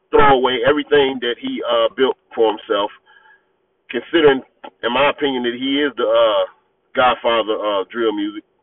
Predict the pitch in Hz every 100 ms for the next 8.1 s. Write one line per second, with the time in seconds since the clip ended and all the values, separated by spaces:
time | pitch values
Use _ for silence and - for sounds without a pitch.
0 | _ 110 101 95 - _ _ _ _ 92
1 | - _ - 101 101 120 139 - 143 143
2 | 110 107 - 120 139 151 151 165 139 -
3 | - _ _ _ _ _ _ _ 123 120
4 | - 123 120 107 101 _ - 131 135 180
5 | 175 160 170 156 180 139 123 131 135 135
6 | 135 - - 147 92 - 381 311 - _
7 | _ - - - - _ 185 190 175 160